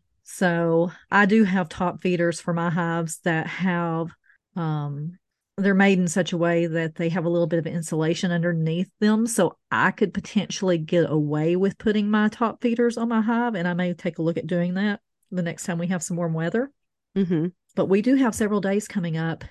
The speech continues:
Speaker 1: in the next few where our nighttime temperature is gonna be dropping down into the upper thirties to very low forties. So it's just something to be, uh, concerned about. But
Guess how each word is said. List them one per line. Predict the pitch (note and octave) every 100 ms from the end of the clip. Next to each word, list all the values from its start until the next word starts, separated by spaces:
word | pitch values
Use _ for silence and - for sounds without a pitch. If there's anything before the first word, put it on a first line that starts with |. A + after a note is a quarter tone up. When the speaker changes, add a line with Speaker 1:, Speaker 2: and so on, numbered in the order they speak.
| _
Speaker 1:
in | F#3+
the | F3
next | E3+ E3+ - - -
few | G3+ G3+ F3+ F3 - - - _ -
where | F3
our | F3+
nighttime | F#3 - F#3
temperature | D#3+ F#3 A3 E3+
is | D#3+
gonna | E3+ E3
be | E3
dropping | D#3+ E3+ F3 D#3+
down | E3 E3
into | D#3+ D#3+ F3 D#3+
the | D#3+ D#3+ D#3 D#3 D#3 _ _ -
upper | D3+ E3+
thirties | D#3+ E3+ E3+ E3 E3 D#3+
to | - - D#3+
very | E3 D#3 D3+
low | C#3+
forties. | C#3+ E3+ D#3 C3 G#2 F3+ - _ _ _ _ _ - _ _ _ _
So | - F3+ E3+ D#3+ D#3 D#3 -
it's | F3 -
just | F#3+
something | G#3+ F#3+ F#3 E3
to | D#3+
be, | D#3 D3+ D3 D#3 - _ _ _ E3
uh, | D#3 D3
concerned | D3 F3 D#3 D3+
about. | C3 C3+ B2+ - - _ _
But | E3+ D#3 D#3